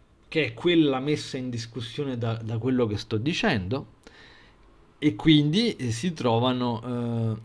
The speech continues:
a, a sviluppare, eh, argomenti difettosi sottesi dalle loro obiezioni. Questo varrebbe anche se quanto da me detto fosse sbagliato, perché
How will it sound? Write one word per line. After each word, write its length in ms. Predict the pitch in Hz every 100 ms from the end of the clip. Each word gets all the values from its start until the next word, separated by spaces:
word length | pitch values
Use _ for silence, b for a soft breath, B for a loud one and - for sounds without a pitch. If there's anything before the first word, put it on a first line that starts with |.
| -
a, 160 | - 127
a 120 | -
sviluppare, 920 | 113 117 147 185 - 117 117 120 113 117
eh, 200 | 120 117
argomenti 1080 | 120 123 120 135 143 165 135 113 104 107 98 - _ - 151
difettosi 1040 | 127 151 160 151 - 165 135 131 117 170
sottesi 600 | - 202 - 113 117 131
dalle 200 | 110 104
loro 280 | 104 95 98
obiezioni. 760 | 101 101 101 - 90 87 87 113 - - - - b b b b b b b b b b _ _ _ _ _ _ _ _ _ _ _
Questo 680 | - 202 - - 170 190 - - - _ _ _ _ _ _ _ _ _ _ _ - - - - -
varrebbe 600 | 135 156 165 185 143 156
anche 260 | 196 190
se 240 | 143 143 139
quanto 340 | 196 202 170
da 120 | 147
me 120 | 147 139
detto 300 | 139 143 190
fosse 300 | 185 117 113
sbagliato, 560 | - 113 123 131 107
perché 520 | 98 113 - 139 -